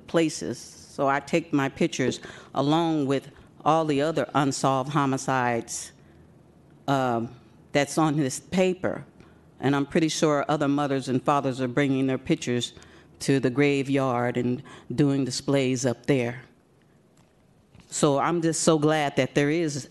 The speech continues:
a Day of the Dead. I bring these pictures with me because I want people to see what I have to go through every day. This is not, when I come here, this is not easy to do.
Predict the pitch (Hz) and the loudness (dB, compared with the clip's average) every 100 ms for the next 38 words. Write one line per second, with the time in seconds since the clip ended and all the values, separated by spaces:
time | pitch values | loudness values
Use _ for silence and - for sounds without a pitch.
0 | - 123 127 127 120 117 127 120 113 - | -4 0 0 0 -2 -2 0 -2 -4 -10
1 | _ _ _ - _ - - - - - | _ _ _ -20 _ -20 -20 -20 -20 -18
2 | - - 139 131 175 175 151 - 190 - | -12 -2 0 2 2 2 -2 0 0 0
3 | 135 131 135 143 131 139 156 135 131 - | 0 0 2 2 2 0 2 2 0 -10
4 | - - _ 139 139 156 151 - 185 170 | -20 -20 _ -2 2 2 0 0 2 4
5 | 127 123 - 143 - 180 156 120 - - | 2 0 -2 -2 2 2 2 -2 -10 -20
6 | - 139 143 151 139 143 135 156 151 147 | -4 0 2 2 0 0 2 2 4 2
7 | 135 135 135 123 131 120 127 - _ - | 2 0 0 0 0 -2 -8 -18 _ -20
8 | - - 170 180 170 170 170 160 - - | -10 0 2 4 4 4 2 -2 -10 -20
9 | - _ _ _ _ _ - 147 139 - | -20 _ _ _ _ _ -2 0 0 2
10 | 165 156 156 143 175 - 208 180 147 156 | 2 4 2 0 0 0 2 2 2 0
11 | 175 156 135 127 151 113 | 0 0 0 2 2 0